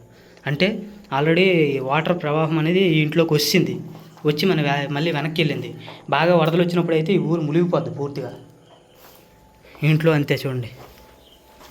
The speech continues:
మొత్తం మనకి వరద వచ్చినప్పుడు బురద ఎలా ఉంటుందో ఆ బురద అంతా ఇంట్లోకి అయితే వచ్చింది. మనకి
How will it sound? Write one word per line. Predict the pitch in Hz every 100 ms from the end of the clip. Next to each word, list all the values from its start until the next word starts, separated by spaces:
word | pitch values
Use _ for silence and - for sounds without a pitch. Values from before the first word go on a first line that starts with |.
| - - - - - 135
మొత్తం | 131 165 151 151 151 - - _ - - - -
మనకి | 147 151 156 147 143
వరద | 139 151 175
వచ్చినప్పుడు | 180 170 165 185 175 151 143 139 - - -
బురద | 143 160 160 151 139 135 - -
ఎలా | 143 156
ఉంటుందో | 147 143 151 214 - - - -
ఆ |
బురద | 135 139 151
అంతా | 160 160
ఇంట్లోకి | 143 139 147
అయితే | 147 143
వచ్చింది. | 143 135 127 120 - - _ _ _ _ _ _ _ _ _ _ _ - - _ _ _ _ - _ _ _ _ _ _ _ _ _ _ _ _ _ _ _ _ - _ - - - - -
మనకి | 143 147 151